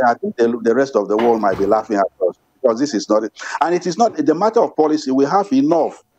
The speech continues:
It, we ha-, we have the irrigation poli-, national irrigation policy. We have the national water policy. All those. We have even a ministry of agri-,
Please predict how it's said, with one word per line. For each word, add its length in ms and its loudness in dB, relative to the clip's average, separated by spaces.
It, 180 4
we 160 2
ha-, 160 0
we 140 6
have 280 0
the 100 2
irrigation 560 2
poli-, 200 0
national 340 0
irrigation 540 0
policy. 400 0
We 80 2
have 160 2
the 60 -16
national 460 0
water 320 0
policy. 400 0
All 280 4
those. 280 2
We 140 4
have 180 0
even 200 2
a 80 4
ministry 520 0
of 200 0
agri-, 320 0